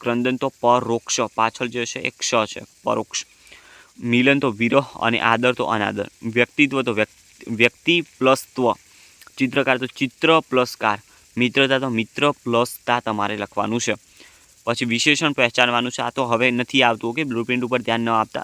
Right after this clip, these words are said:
વિશેષણ કહે તો મામૂલી, ભયંકર, પાવન અને આમાં અનેક આવશે, બાકી આ આવતું નથી હવે. શબ્દ સમૂહ દેશ સે નિકાલા હુઆ, નિર્વાસિત. કૂવા તો તમારે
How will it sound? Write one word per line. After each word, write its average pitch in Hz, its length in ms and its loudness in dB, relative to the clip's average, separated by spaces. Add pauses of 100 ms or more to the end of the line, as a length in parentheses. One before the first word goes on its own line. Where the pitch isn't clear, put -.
વિશેષણ 139 420 -4
કહે 131 120 2
તો 127 120 -2
મામૂલી, 110 440 -2
ભયંકર, 117 520 -2 (420)
પાવન 120 380 6
અને 113 140 -2
આમાં 110 220 -2
અનેક 110 340 0
આવશે, 104 200 -4
બાકી 113 340 -2
આ 120 140 4
આવતું 113 300 -4
નથી 110 280 -4
હવે. 113 200 -6 (1120)
શબ્દ 131 300 4
સમૂહ 131 360 2
દેશ 117 180 2
સે 139 160 2
નિકાલા 123 360 4
હુઆ, 127 260 0 (100)
નિર્વાસિત. 120 640 2 (680)
કૂવા 135 320 4
તો 139 120 -2
તમારે 131 300 0